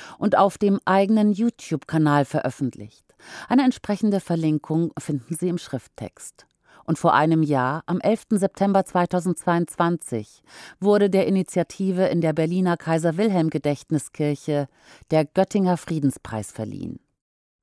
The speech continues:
So sehen die Jugendlichen ihre Initiative. Musik für den Frieden ist eine deutsch-russische Jugendbegegnung für den Frieden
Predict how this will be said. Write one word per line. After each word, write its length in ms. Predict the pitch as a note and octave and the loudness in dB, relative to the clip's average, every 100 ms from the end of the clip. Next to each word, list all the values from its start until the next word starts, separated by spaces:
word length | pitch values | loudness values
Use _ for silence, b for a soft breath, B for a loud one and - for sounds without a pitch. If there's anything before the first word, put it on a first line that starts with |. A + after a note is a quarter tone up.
| _ | _
So 340 | - G3 F#3 F#3 | -6 0 2 4
sehen 280 | F#3+ G3+ | 4 4
die 140 | G#3 G3 | 4 4
Jugendlichen 640 | A#3+ A#3 F#3+ D#3 - D#3 | 2 4 2 2 2 2
ihre 200 | D3 D3 | 4 2
Initiative. 920 | C#3 C#3 - C#3 - C3+ A#2+ A#2 G#2+ _ _ _ _ _ B B B | 2 2 0 -2 -2 -4 -4 -6 -8 _ _ _ _ _ B B B
Musik 440 | G#3+ G#3 G#3+ C4+ | 2 4 2 2
für 160 | - B3+ | 2 4
den 160 | A#3 A3 | 4 2
Frieden 500 | - G#3 G#3 G#3 G#3 | 0 -2 2 2 2
ist 320 | F#3+ - - | -2 -4 -2
eine 220 | F3+ E3+ | 0 2
deutsch-russische 840 | G3 G#3+ - - G#3+ - G3+ - | 2 2 0 -4 -4 -2 -4 -2
Jugendbegegnung 1200 | F#3+ G#3 A3 F#3 - E3+ - D#3+ D#3+ - E3 E3 | -2 0 0 0 0 -4 0 0 0 0 2 2
für 200 | D3+ E3 | 0 0
den 160 | D3+ D3+ | 2 2
Frieden 720 | - - F3+ F#3+ F#3+ G3 G#3+ | 0 -6 -2 -2 0 2 0